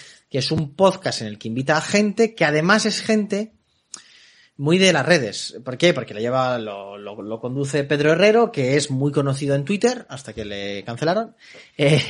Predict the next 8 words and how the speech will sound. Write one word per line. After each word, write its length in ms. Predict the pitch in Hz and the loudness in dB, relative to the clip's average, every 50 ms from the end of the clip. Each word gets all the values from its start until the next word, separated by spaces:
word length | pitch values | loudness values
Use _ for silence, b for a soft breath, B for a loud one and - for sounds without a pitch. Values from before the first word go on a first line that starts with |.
| - | -4
y 60 | - 151 | -4 0
entonces 420 | 143 165 185 180 - - - _ _ _ _ | 4 4 4 2 2 -4 -10 _ _ _ _
te 180 | - 165 165 160 | 2 2 2 2
trae 580 | 156 - 208 226 233 226 208 214 262 285 - _ _ _ - | 2 2 2 4 4 4 4 2 0 -4 -10 _ _ _ -14
de 160 | 151 139 139 139 | -8 -4 -2 -2
invitados 680 | 147 160 180 175 208 196 196 196 208 214 214 - _ b b b b b b | -2 -2 -2 2 2 2 2 2 -2 -4 -6 -10 _ b b b b b b
a 100 | b 131 | b -6
gente 680 | - 156 151 156 151 156 165 165 170 170 - _ - | -2 -2 -2 0 2 4 4 4 4 2 -2 _ -20